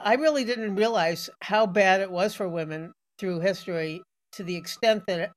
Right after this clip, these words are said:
I now realize, because we did a lot of research, read a lot of books, and it wasn't,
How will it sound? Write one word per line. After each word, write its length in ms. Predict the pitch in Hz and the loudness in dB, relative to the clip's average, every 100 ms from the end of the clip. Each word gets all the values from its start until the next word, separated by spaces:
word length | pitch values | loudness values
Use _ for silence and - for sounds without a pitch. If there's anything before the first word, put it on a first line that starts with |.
| _ _ _ _ _ _ | _ _ _ _ _ _
I 120 | 175 | -6
now 280 | 175 208 240 | -2 0 0
realize, 500 | 202 160 151 156 160 - | 0 -2 -2 -4 -6 -8
because 260 | 180 175 | -10 -8
we 120 | 180 190 | -8 -6
did 200 | 190 170 | -6 -6
a 60 | |
lot 320 | 151 165 180 247 | -8 -4 -2 -2
of 100 | 208 | -4
research, 560 | 160 - 165 196 214 - _ _ _ - | -10 -10 -10 -10 -12 -20 _ _ _ -8
read 220 | 185 180 | -4 -2
a 60 | 170 | -2
lot 300 | 165 185 302 | 0 2 2
of 120 | 214 | 2
books, 420 | 196 240 - - _ _ _ - | 0 0 -4 -20 _ _ _ -6
and 180 | 202 220 | -2 0
it 140 | 302 | -2
wasn't, 440 | 262 277 269 294 | 0 0 0 -4